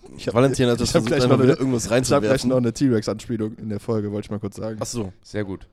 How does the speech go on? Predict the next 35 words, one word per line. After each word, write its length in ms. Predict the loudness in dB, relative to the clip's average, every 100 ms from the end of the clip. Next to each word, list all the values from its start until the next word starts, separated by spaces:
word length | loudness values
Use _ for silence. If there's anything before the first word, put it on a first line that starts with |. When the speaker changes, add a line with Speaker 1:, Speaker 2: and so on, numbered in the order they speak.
| -8
Speaker 2:
Also 160 | -2
machen 120 | -2
wir 60 | -2
jetzt 120 | -6
den 80 | -8
Sprung 220 | -6 -4
von 120 | 0
Speaker 3:
Folgender 140 | 0 2
Speaker 2:
College 240 | 2 2
Speaker 3:
Ablauf 100 | 0
Speaker 2:
zum 120 | -4 -10
Speaker 3:
für 140 | -8 -4
alle 120 | -2
in 60 | 0
der, 80 | -2
Speaker 2:
Dino. 80 | -4
Speaker 3:
für 140 | -10 -6
alle 120 | -4
in 60 | -4
der 100 | -4
Folge. 420 | -2 -4 -4 -10 _ _ _ -8
Dann 100 | -4
lass 140 | -2
uns 100 | -2
mal 100 | -2
loslegen. 260 | -4 -4 -6
Wir 60 |
fangen 220 | -4 -2 0
heute 140 | 0
erstmal 380 | -2 -4 -6 -4
an 220 | -4 -6
mit 180 | -4 -4
dem 140 | -4 -4
Black 180 | -4
Monday, 440 | -4 -4 -4 -6